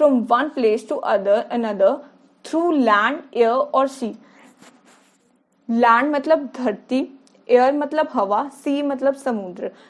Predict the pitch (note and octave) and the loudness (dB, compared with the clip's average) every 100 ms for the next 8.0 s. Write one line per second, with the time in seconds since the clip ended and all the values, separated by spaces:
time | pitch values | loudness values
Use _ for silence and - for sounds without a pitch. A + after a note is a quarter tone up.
0 | _ C#4+ C4+ A3 A3 G3+ G3 G#3+ - - | _ -2 -2 0 2 4 4 2 -2 -4
1 | A#3 A#3+ D4 C#4+ A#3 - A#3+ B3+ C4+ D#4+ | -2 -2 -2 -4 -6 -2 0 2 2 2
2 | D#4 D4+ A3+ G#3 G3 A#3 A#3+ - G#3 A#3+ | 0 0 -2 -4 -8 -8 -6 -4 -2 -2
3 | - - _ - B3 G#3+ G#3 A#3 D#4+ C#4+ | -6 -14 _ 0 0 2 0 0 -2 0
4 | A#3+ A3+ G#3 G3 A#3+ C4+ E4 - A#3+ D4 | 0 2 0 2 0 2 -2 -2 -2 -2
5 | C4+ B3+ A#3 A3+ B3 A#3+ A#3+ D#4+ D4 B3+ | 0 0 0 0 -2 -2 -4 -4 -2 -2
6 | A#3+ B3 B3+ A#3+ A#3 A#3 A#3 - A3+ A#3 | -4 -8 -6 -6 -4 -6 -6 -8 -8 -8
7 | B3 E4 - _ _ A#3 - D4 - - | -10 -12 -18 _ _ -18 -10 -8 -8 -10